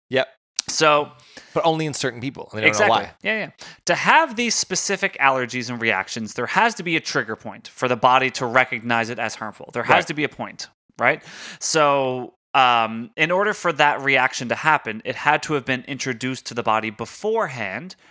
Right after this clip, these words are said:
Speaker 2: for the body to put on the signal that it's bad.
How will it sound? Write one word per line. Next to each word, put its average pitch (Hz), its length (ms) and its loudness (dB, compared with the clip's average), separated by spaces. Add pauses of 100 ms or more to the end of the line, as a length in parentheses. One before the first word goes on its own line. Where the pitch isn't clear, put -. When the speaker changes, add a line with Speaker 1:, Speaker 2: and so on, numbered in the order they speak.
(120)
Speaker 2:
for 135 140 -2
the 127 80 0
body 117 400 2
to - 200 -6
put 117 300 -8
on 113 140 2
the 110 80 -8
signal 107 400 -6
that 104 120 -4
it's 101 160 -10
bad. - 380 -12